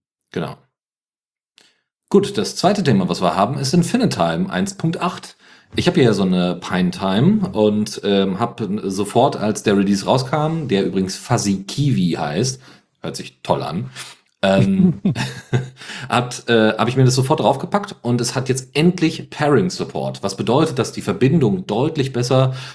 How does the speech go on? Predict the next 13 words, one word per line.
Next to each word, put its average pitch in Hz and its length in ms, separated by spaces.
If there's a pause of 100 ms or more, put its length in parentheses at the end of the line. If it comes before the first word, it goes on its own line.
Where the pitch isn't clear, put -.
zum 110 140
Handy 135 220
gehalten 110 540
wird 80 460
und, 98 360
äh, 95 80
dementsprechend 104 440
der 95 60
Datenaustausch 85 760
deutlich, 113 500
deutlich 92 320
besser 87 240
funktioniert. 85 540